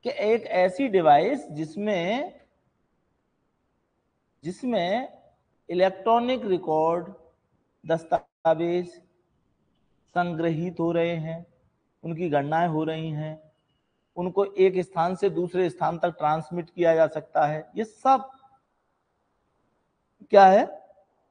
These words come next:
कंप्यूटर है। और जिसमें इंटरनेट कनेक्टिविटी है, इंटरनेट कनेक्टिविटी के बिना फिर कंप्यूटर कंप्यूटर नहीं है।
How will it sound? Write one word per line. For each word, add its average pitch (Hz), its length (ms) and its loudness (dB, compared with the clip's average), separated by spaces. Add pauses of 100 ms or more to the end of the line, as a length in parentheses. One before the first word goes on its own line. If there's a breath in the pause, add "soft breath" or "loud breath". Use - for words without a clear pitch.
(500)
कंप्यूटर 180 440 -8
है। - 260 -20 (1000)
और 170 600 -2 (1700)
जिसमें 196 800 -6 (1300)
इंटरनेट 220 720 -2
कनेक्टिविटी 170 680 -6
है, 92 240 -20 (1900)
इंटरनेट 247 560 -2
कनेक्टिविटी 233 720 -2
के 247 100 0
बिना 247 200 2
फिर 254 140 -4
कंप्यूटर 226 400 -4
कंप्यूटर 202 380 -4
नहीं 202 280 -6
है। 117 220 -12